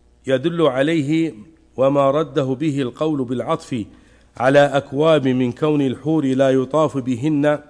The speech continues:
يرد به القول بالعطف على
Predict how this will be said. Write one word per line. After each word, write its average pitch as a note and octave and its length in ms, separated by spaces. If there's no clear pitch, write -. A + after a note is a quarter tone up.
يرد D3+ 360
به D#3+ 300
القول D3+ 440
بالعطف C3+ 480
على C#3+ 680